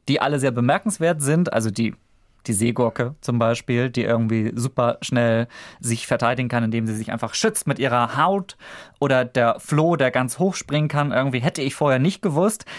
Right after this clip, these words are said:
Wenn ihr noch mehr Tiere kennenlernen wollt, euch aber ärgert, dass wir von Wie die Tiere ja erst in zwei Wochen wieder mit einer neuen Folge da sind,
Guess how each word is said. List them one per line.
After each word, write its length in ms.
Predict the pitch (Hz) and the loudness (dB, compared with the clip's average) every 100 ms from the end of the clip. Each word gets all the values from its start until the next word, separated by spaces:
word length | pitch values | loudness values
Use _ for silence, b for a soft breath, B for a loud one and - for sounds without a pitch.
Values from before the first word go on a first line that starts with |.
| B | B
Wenn 180 | 139 151 | -2 0
ihr 140 | 160 156 | 2 2
noch 240 | 151 - - | 0 -2 -2
mehr 340 | 135 190 196 | 2 2 0
Tiere 400 | - 143 104 101 - - | 0 0 0 -2 -6 -4
kennenlernen 520 | 120 110 104 95 101 | 0 2 0 -2 0
wollt, 380 | 107 151 170 - | 2 2 0 0
euch 260 | 156 151 | 0 0
aber 180 | 123 131 | -2 0
ärgert, 420 | 110 151 143 156 | 2 2 0 -2
dass 280 | 127 - 131 | -4 -2 0
wir 360 | 247 294 151 156 | 2 4 4 2
von 200 | 156 143 | 0 0
Wie 80 | |
die 140 | 139 135 | 0 0
Tiere 260 | 143 156 | 2 4
ja 80 | 160 | 4
erst 200 | 127 147 | 4 0
in 80 | 143 | -2
zwei 240 | - 139 147 | 0 0 2
Wochen 240 | 240 165 | 0 2
wieder 140 | 117 | 2
mit 160 | 113 113 | 2 2
einer 80 | 113 | 2
neuen 180 | 107 107 | 2 0
Folge 300 | 117 110 110 | 0 0 0
da 240 | 110 113 | 0 2
sind, 200 | 160 | 2